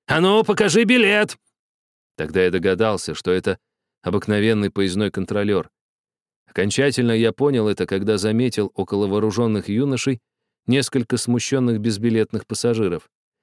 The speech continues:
Они с интересом и сочувствием смотрели на меня, как на товарища по несчастью. Я протянул билет. Контролёр скучно посмотрел на него, пробил щипцами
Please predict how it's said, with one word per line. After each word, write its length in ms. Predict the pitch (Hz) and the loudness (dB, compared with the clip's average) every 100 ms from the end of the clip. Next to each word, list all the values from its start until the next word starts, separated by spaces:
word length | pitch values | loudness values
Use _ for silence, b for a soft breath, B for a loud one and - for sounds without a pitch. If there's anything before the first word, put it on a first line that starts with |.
| _ _ | _ _
Они 260 | - 113 123 | -2 0 2
с 100 | - | 0
интересом 600 | 120 123 135 147 143 123 _ _ - | 0 2 2 2 0 -4 _ _ -8
и 80 | |
сочувствием 640 | 98 131 - 160 - 92 90 | -2 -2 0 -4 -4 -4 -4
смотрели 500 | - 98 98 104 98 | -2 -2 0 0 0
на 100 | 98 | 0
меня, 300 | 98 113 135 | 0 0 0
как 240 | 110 104 - | -2 -4 -4
на 120 | 110 | -6
товарища 580 | 113 131 117 95 87 - | -4 -2 -2 -2 -4 -6
по 100 | - | -6
несчастью. 580 | 104 107 - 71 - - _ _ _ _ _ _ _ _ | -6 -6 -8 -10 -12 -18 _ _ _ _ _ _ _ _
Я 180 | 104 156 | 0 0
протянул 440 | 196 190 123 131 | 0 0 0 0
билет. 360 | 120 87 80 - _ _ _ _ _ _ _ - | 0 -2 -2 -6 _ _ _ _ _ _ _ -6
Контролёр 560 | 117 117 131 127 127 - | -2 2 2 2 2 -4
скучно 440 | - 123 113 - | -6 -4 -2 -2
посмотрел 600 | 101 107 107 101 123 143 | -4 -2 -2 -2 2 2
на 80 | 143 | 2
него, 240 | 120 107 104 | 0 0 0
пробил 400 | 104 98 104 98 | -2 -2 -2 -4
щипцами 600 | 98 - - 143 139 | -6 -4 -2 0 -2